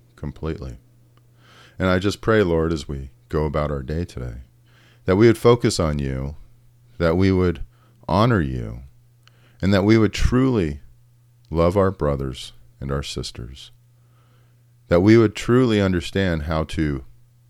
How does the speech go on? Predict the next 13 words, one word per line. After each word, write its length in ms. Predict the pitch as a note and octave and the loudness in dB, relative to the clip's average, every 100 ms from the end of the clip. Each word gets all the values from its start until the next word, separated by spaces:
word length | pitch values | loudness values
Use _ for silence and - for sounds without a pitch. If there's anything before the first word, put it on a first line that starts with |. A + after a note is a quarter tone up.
| _ _ | _ _
trust 420 | - F#2 E2+ - | -8 -4 -4 -6
in 120 | C#2 B1+ | -8 -8
you 300 | B1 A1+ - - _ _ _ _ _ _ _ _ _ _ _ _ _ _ _ - | -8 -12 -16 -20 _ _ _ _ _ _ _ _ _ _ _ _ _ _ _ -6
and 100 | E2+ | -4
to 120 | E2+ E2 | -2 -2
love 320 | E2+ G2+ F#2 | 2 0 0
you 380 | C#2+ A#1+ A#1+ B1+ - - | -6 -6 -10 -14 -18 -10
with 180 | C#2+ | -8
our 300 | C2+ B1+ B1 - _ _ _ - | -6 -6 -8 -12 _ _ _ -6
whole 200 | D#2 C#2+ | -4 -4
selves 680 | - - - D#2 C2 - C#2 | -6 -8 -4 -4 -4 -10 -12
and 180 | C2+ C2+ | -10 -8
beings. 560 | D2+ C2+ A1+ - - | -10 -10 -14 -18 -20